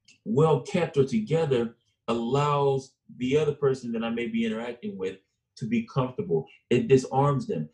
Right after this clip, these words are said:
S-, and I want to disarm them in the sense that I want them to be comfortable so that we can connect. And that's all, th-, that's my goal, is to connect with people on a very solid level. Forget I was on Ballers, or forget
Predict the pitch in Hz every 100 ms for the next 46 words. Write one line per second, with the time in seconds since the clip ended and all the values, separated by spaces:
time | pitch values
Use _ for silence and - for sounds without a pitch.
0 | _ _ - - - _ _ _ 135 131
1 | 123 127 147 175 147 131 127 - 151 170
2 | 139 117 113 113 _ _ _ - 131 123
3 | - 135 127 120 117 123 120 110 107 107
4 | - 160 147 95 92 95 - _ _ -
5 | 139 127 123 131 110 117 107 123 104 _
6 | _ _ 113 107 127 135 139 - 120 123
7 | - _ - - - 123 143 139 120 127
8 | 113 90 82 - - - _ 113 107 -
9 | 117 - 107 107 - 127 113 113 95 95
10 | 90 104 101 - 107 104 117 95 104 101
11 | - _ _ - 92 120 127 - _ -
12 | _ 107 113 117 120 110 110 113 113 110
13 | 107 - 95 95 120 120